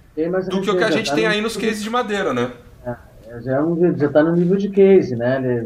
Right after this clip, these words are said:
Speaker 1: ele, ele já é, com, com o advento do, do Kevlar ali, ali da,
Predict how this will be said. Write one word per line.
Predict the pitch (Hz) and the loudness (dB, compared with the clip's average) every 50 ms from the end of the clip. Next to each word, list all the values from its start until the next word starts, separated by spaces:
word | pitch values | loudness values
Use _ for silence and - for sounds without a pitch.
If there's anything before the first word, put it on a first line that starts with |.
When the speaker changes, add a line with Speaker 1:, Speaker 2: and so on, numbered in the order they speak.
| 110 | -4
Speaker 1:
ele, | 107 101 95 90 85 - - - - - - _ _ _ _ _ _ 87 101 110 | -4 -6 -6 -10 -12 -16 -20 -20 -20 -20 -20 _ _ _ _ _ _ -8 -6 -6
ele | 110 | -4
já | - 123 127 | -2 0 0
é, | 135 139 135 120 131 123 107 101 104 104 - - - | 0 0 -2 -4 -8 -10 -10 -8 -8 -10 -10 -14 -8
com, | - 123 123 127 | -4 -2 -2 -2
com | 123 - 139 143 151 | -2 0 2 4 6
o | 151 | 6
advento | 147 120 123 117 131 143 143 147 139 - 135 123 | 4 2 0 0 2 2 2 2 2 0 -4 -8
do, | 110 117 | -6 -8
do | 113 104 113 110 | -8 -6 -8 -8
Kevlar | - - 123 127 135 139 135 123 120 120 113 | -2 0 2 4 4 2 2 0 0 0 0
ali, | 110 110 113 113 107 | 0 -2 -2 -2 -2
ali | 101 98 101 110 110 | -2 -2 -2 -4 -2
da, | 104 107 101 95 92 | -2 0 -2 -2 -4